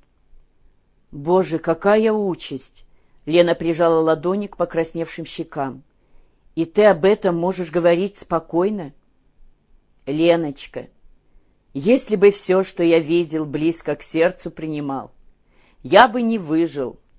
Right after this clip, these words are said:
Но напрасно ты коришь меня, что я сохраняю спокойствие, говоря о Соне. Жизнь научила меня сдерживать свои чувства.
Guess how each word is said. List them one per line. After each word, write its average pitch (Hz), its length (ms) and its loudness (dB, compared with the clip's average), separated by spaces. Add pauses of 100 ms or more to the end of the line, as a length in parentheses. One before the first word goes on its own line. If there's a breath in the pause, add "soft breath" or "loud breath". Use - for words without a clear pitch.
(800)
Но 196 160 0
напрасно 226 720 4
ты 165 140 -4
коришь 160 420 -2
меня, 135 420 -4
что - 200 -6
я 151 140 2
сохраняю 156 500 -4
спокойствие, 156 720 -4
говоря 151 400 2
о 151 40 -2
Соне. 151 480 -6 (960)
Жизнь 214 480 0
научила 202 540 -2
меня 156 300 -2
сдерживать 160 580 -2
свои 156 240 -8
чувства. 123 640 -12